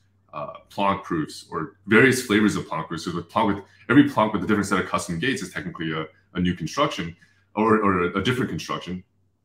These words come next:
'cause it changes the, the, the scheme and, and the, and the prover and the verifier. And, um, you can also have these other constructions as well at the base layer of this tree. Then perhaps, like, we could share verification costs with, um, perhaps even some of our competitors. Like,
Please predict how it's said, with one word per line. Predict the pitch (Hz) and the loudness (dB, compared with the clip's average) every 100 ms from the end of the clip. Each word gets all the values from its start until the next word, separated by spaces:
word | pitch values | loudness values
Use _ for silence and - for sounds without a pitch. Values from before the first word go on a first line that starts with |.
| _ _ _ _ _ - | _ _ _ _ _ -6
'cause | 92 | -2
it | |
changes | 98 113 104 - | 0 2 0 0
the, | 85 | -2
the, | 78 85 - | -4 -6 -6
the | 85 | -8
scheme | - 104 95 | -6 -2 0
and, | 85 82 | 0 -4
and | 82 82 | -6 -6
the, | 85 | -6
and | 85 78 | -6 -6
the | 76 | -6
prover | - 113 92 | -4 -2 0
and | 82 76 | 0 -2
the | |
verifier. | 90 95 82 78 78 - _ _ _ _ _ 92 | -2 -2 -2 -4 -4 -8 _ _ _ _ _ -2
And, | 90 87 82 87 | 0 -2 -2 -2
um, | 82 80 80 - - | 0 0 -4 -8 -6
you | 113 | -2
can | 135 | 2
also | 113 117 | 2 2
have | - 98 | 2 0
these | 95 92 | 0 0
other | 101 101 82 80 - | 2 4 2 -2 -8
constructions | 95 92 87 92 | -8 -6 -6 -4
as | 80 82 | -4 -2
well | 110 95 | 0 0
at | - | 0
the | |
base | 85 92 98 - - 95 | -2 0 0 -2 -12 -6
layer | 90 87 80 | -2 0 -2
of | 76 | -4
this | 78 | -8
tree. | - - 151 104 90 _ _ - | -10 -6 -4 -4 -6 _ _ -2
Then | 98 92 90 - | 2 2 0 -6
perhaps, | 95 98 98 | -2 -2 -2
like, | 90 85 - - 95 | -4 -4 -6 -10 -2
we | 120 | 0
could | 120 | 2
share | - 110 | 0 0
verification | 92 92 - 92 92 82 | 0 -2 -2 -4 -4 -8
costs | - 82 80 - 90 | -4 0 0 -2 -8
with, | 85 80 - - | -6 -6 -10 -10
um, | 80 78 76 - | -6 -6 -8 -4
perhaps | 104 107 | -2 0
even | 98 | -2
some | 101 | -2
of | 90 | -2
our | 82 | -4
competitors. | 78 123 110 - - | -2 -2 -2 -4 -14
Like, | - | -20